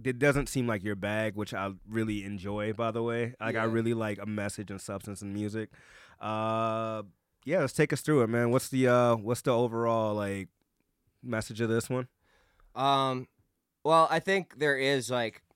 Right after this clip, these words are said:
Speaker 2: I'll always have a decent amount of just, like, bragging raps just 'cause I like to put words together, and so I don't even really necessarily care as much about what I'm saying, but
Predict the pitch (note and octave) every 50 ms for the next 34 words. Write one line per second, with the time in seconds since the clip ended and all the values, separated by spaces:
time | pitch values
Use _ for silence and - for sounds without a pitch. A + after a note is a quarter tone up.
0 | _ B2 C3 C3+ C3+ B2 A#2+ B2 B2 B2 A#2+ - - C3+ B2 A#2 A2+ G#2 E2+ A2+
1 | A2+ A2 - - A2+ G#2+ G2+ G2+ G2+ G2 G2+ G2+ G2 F2 - G#2 G2 - - G2+
2 | F#2+ F#2 E2+ - _ _ _ _ _ _ _ _ _ _ _ _ _ _ - -
3 | _ _ _ A2 F#2 - - A2 A2+ A2+ A2+ A2+ A2 A2 A2 G#2+ G#2+ A2 A2 G#2+
4 | G#2+ A2 - - - - - - - B2+ B2 - - D3+ B2+ A#2 A#2+ A2+ A2 A2
5 | A2 - A2+ F#2 - A#2 A2+ F#2+ G2 G#2 G#2 G2+ F#2+ - - A#2+ A2 A2 A2 A2
6 | A2+ A2+ A2+ G#2 G2 G2 - - A2+ A#2 B2+ C#3+ C3+ B2 A#2 A2+ G#2+ G2+ F2+ E2
7 | - B2 A#2 A2+ A2 - - A#2+ A#2+ A2+ G#2 F#2 - - A2+ A2+ A2+ A2 G#2+ A2+
8 | A2 A2 A2 - F#2+ A2+ A2+ A2 A2+ A2+ A#2 A2+ - - C3+ B2 B2 B2 B2 A#2
9 | G#2 A#2 A2+ A2 -